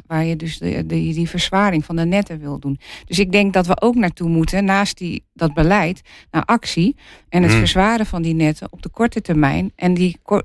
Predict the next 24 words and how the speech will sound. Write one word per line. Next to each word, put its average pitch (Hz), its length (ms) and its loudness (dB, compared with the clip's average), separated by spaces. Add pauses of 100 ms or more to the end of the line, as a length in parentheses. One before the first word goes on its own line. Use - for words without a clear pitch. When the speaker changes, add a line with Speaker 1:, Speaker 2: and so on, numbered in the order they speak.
(240)
Speaker 1:
procedures 190 680 4
verkorten 170 720 -2
die 175 460 0
nu 165 220 2
heel 196 260 0
veel - 260 -10
tijd 202 300 -2
kosten - 380 -6
om 170 180 0
dat 165 300 -4
te 175 100 -8
doen. 170 340 -2
Speaker 2:
Maar 92 100 0
Lies, 113 200 4
ik, 110 80 -2
ik 110 180 2
hoor 104 180 4
jou 95 140 2
dus 90 180 2
zeggen, 123 500 0
eh, 90 420 2
ja, 87 540 2
visie 85 540 0
op 87 260 0